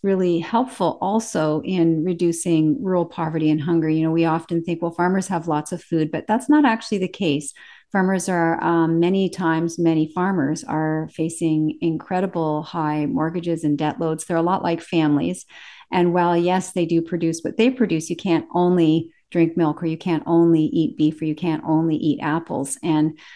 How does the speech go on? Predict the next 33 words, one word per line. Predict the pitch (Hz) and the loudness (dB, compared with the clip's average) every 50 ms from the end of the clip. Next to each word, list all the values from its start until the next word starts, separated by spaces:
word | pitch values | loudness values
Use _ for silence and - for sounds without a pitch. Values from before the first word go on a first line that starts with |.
| - _ _ | -20 _ _
when | - 170 160 160 165 | 0 2 2 2 4
debt | 165 196 208 - 185 | 2 2 0 0 0
loads | 185 180 175 - | -2 -2 -2 -2
are | 170 156 | -4 -4
so | 151 - - 160 156 | -4 -4 -4 -4 -4
high | 151 143 170 165 156 151 151 151 - - | -4 -4 -4 -2 -2 0 0 -2 -2 -2
and | 165 156 151 147 151 156 | -2 -2 0 -2 -2 -4
profit | - 196 170 165 - - | -4 -6 -6 -6 -6 -4
margins | - 160 151 147 143 160 160 151 160 | -2 -2 -2 -2 -2 -4 -4 -4 -4
are | 156 151 | -4 -4
so | 151 - - 165 151 | -6 -6 -4 -4 -2
low, | 151 156 175 190 196 175 156 156 | -2 -2 0 0 2 2 0 0
there | 151 160 151 | -2 -4 -6
can | - - 185 170 160 | -6 -6 -6 -6 -2
be | 160 151 151 151 151 | -2 -2 -2 -2 -2
hunger | 135 180 170 170 165 160 | -2 -2 -2 -2 -2 -4
in | - - 185 214 233 208 | -4 0 2 4 4 4
rural | 175 160 151 147 147 151 | 4 2 0 0 0 -2
areas | 151 156 160 160 156 147 143 143 147 - - | -2 -2 -2 -2 -2 -2 -2 -2 -4 -8 -12
for | - - - 208 220 185 170 | -10 -6 -2 0 0 0 -2
farmers. | 170 - - 165 190 196 160 - - - - - - - - - - - | -4 -4 -4 -2 -2 -2 -4 -6 -8 -10 -12 -16 -20 -20 -20 -20 -20 -4
So | - 254 | -2 0
how | 233 240 277 320 | 0 2 0 2
do | 359 392 | 2 0
family | - - - - 240 220 214 214 208 202 | -2 -2 -2 -2 0 0 2 0 -2 -2
farm-led | 196 - - 180 175 170 165 165 151 151 160 | -4 -4 -2 0 0 2 2 0 0 0 0
markets | 160 143 143 151 - - - - - | 0 0 -2 -2 -4 -6 -8 -8 -10
help | - 185 170 151 151 - - | -6 -4 -4 -4 -4 -4 -4
alleviate | 180 170 175 170 160 160 165 147 143 143 - | -4 -2 0 -2 -2 -2 -2 -2 -2 -2 -4
some | - - 165 151 | -6 -6 -4 -4
of | 143 139 - - | -4 -4 -6 -6
that, | 139 135 - - | -8 -8 -8 -10
Janan? | - 160 151 147 151 151 156 | -8 -6 -6 -6 -6 -6 -8